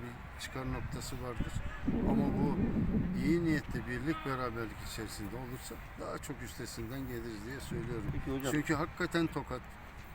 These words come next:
Speaker 1: burada nasip oldu, ben yaşadım. Nasip hakikaten büyük bir camia. Ve böyle bir teklif geldiği zaman, böyle bir proje olduğu zaman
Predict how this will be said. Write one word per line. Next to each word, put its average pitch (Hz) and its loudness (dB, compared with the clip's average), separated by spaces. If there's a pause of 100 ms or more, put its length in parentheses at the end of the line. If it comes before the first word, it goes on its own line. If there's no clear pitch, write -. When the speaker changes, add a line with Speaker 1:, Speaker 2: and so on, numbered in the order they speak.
(120)
Speaker 1:
burada 135 -2 (200)
nasip 135 -2
oldu, 123 -2
ben 123 -2
yaşadım. 120 -4 (840)
Nasip 131 -2
hakikaten 147 0
büyük 131 0
bir 127 2
camia. 110 2 (800)
Ve 120 -4
böyle 131 -2
bir 117 -4
teklif - -6
geldiği 120 -2
zaman, 117 -4 (540)
böyle 127 0
bir 123 -4 (120)
proje 123 -4
olduğu 131 -2
zaman 135 -4